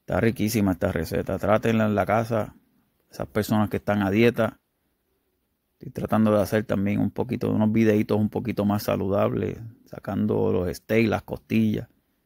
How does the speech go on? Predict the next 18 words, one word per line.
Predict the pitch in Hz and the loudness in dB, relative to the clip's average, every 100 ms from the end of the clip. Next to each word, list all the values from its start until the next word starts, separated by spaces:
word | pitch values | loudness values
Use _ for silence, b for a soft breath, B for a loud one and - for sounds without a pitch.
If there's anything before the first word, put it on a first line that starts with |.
| _ _ _ _ _ _ _ _ _ _ _ _ _ _ _ _ _ _ _ _ _ _ _ _ _ _ _ _ | _ _ _ _ _ _ _ _ _ _ _ _ _ _ _ _ _ _ _ _ _ _ _ _ _ _ _ _
Y | - | -4
aquí | - - | -2 -4
está | - 98 | -2 -2
un | - | -2
poquito | 110 113 - - | -2 -2 0 2
de | 101 | 2
queso | - 135 - - | 0 -2 -4 -2
y | 120 | 0
terminamos | 120 104 98 101 107 104 | 2 2 2 2 2 2
nuestra | 101 98 104 104 | -2 -2 -4 -4
receta. | 95 - - - - | -4 -6 -6 -10 -14
Espero | 98 92 - 123 135 | -12 -4 2 4 6
que | 123 | 6
les | |
haya | 123 120 | 6 6
gustado | 113 - 117 | 2 2 2
esta | 107 113 | 2 0
receta. | 107 98 127 131 131 127 | -2 -2 -4 -2 -4 -6